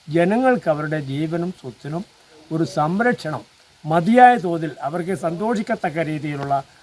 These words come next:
ഒരു സംരക്ഷണം അനിവാര്യമാണ്. ഒരു കോറ പ്രവർത്തിക്കുമ്പോൾ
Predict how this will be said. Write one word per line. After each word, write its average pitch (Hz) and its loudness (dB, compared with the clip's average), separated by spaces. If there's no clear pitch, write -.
ഒരു 151 -2
സംരക്ഷണം 156 -4
അനിവാര്യമാണ്. 160 2
ഒരു 175 0
കോറ 185 4
പ്രവർത്തിക്കുമ്പോൾ 175 0